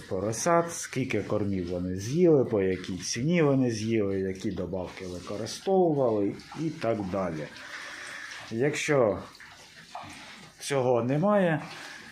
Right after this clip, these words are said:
тобто не прорахунок, це перший крок до невдачі, вірніше, другий.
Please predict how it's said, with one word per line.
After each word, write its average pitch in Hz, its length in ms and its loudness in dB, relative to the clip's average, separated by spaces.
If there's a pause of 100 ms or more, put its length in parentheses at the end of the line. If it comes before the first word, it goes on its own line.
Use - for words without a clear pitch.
(500)
тобто 120 400 0 (1160)
не 175 160 4
прорахунок, 165 1080 4 (920)
це 117 280 4 (160)
перший 120 640 2 (320)
крок 160 440 4 (440)
до 117 220 4
невдачі, 107 640 2
вірніше, 123 520 0
другий. 101 360 -2